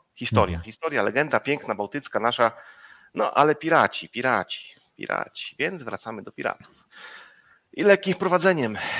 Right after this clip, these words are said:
Speaker 1: Dlaczego mówimy o piractwie? Dlaczego to jest taki problem faktycznie duży?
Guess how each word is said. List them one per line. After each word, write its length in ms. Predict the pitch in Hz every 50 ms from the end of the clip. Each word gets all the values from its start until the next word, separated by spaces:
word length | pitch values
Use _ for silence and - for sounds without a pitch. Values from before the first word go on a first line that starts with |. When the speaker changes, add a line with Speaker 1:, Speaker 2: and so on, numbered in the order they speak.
| - - 107 98 - - -
Speaker 1:
Dlaczego 320 | 117 123 - 185 160 170
mówimy 280 | 160 151 139 156 156 151
o 60 | 143
piractwie? 420 | - 143 135 143 147 - - -
Dlaczego 240 | 135 127 - 143 143
to 60 | -
jest 100 | 131 -
taki 200 | - 127 - 120
problem 360 | - 147 156 139 120 107 95 -
faktycznie 400 | 107 - - 120 - - - -
duży? 340 | - 147 123 104 107 120